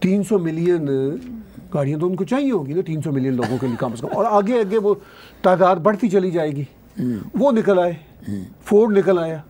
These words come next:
Speaker 2: हम्म।
Speaker 1: चीन ने अपनी कोई Yenhua नाम की कोई कंपनी वहाँ खड़ी कर दी
Speaker 2: राइट।
Speaker 1: गाड़ियाँ बनाने की।
Speaker 2: राइट, राइट।
Speaker 1: तो नुकसान तो फोर्ड को और अमेरिकन कंपनी को होगा ना। हम ये, ये रेसिप्रोकल होती है चीज़। ये सिर्फ
Speaker 2: हम्म।
Speaker 1: नहीं है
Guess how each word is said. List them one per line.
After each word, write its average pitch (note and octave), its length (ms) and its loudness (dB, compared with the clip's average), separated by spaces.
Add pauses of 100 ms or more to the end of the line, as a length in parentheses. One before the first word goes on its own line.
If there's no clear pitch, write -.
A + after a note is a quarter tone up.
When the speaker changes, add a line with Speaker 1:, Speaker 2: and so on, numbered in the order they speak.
(120)
Speaker 2:
हम्म। A#2+ 180 -8 (540)
Speaker 1:
चीन A3 260 2
ने G#3+ 120 2
अपनी G3 240 2
कोई F3 200 -2
Yenhua F3+ 440 2
नाम D#3+ 260 -4
की D#3 120 -8
कोई D3+ 140 -4
कंपनी D3+ 320 -6
वहाँ D3 160 -2
खड़ी C#3 200 -4
कर C#3 120 -6
दी B2 160 -6
Speaker 2:
राइट। - 720 -14
Speaker 1:
गाड़ियाँ C#3 280 0
बनाने C3 320 -4
की। - 240 -18
Speaker 2:
राइट, G#2+ 280 -8
राइट। - 120 -14 (280)
Speaker 1:
तो F#3+ 80 2
नुकसान F3 480 -2
तो F#3+ 80 0
फोर्ड E3 280 -4
को F3+ 100 -6
और E3 60 -6
अमेरिकन D3 360 -6
कंपनी D3 300 -6
को C#3+ 120 -8
होगा C#3 180 -10
ना। - 180 -12 (1700)
हम B3+ 220 0
ये, C#4+ 340 -4 (460)
ये F3+ 580 -2
रेसिप्रोकल G#3+ 720 2
होती D3 280 0
है B2+ 80 -2
चीज़। B2+ 240 -6
ये G#3+ 160 -2
सिर्फ C#4 220 -4
Speaker 2:
हम्म। G3+ 140 0
Speaker 1:
नहीं C4 200 -2
है C#3+ 220 -10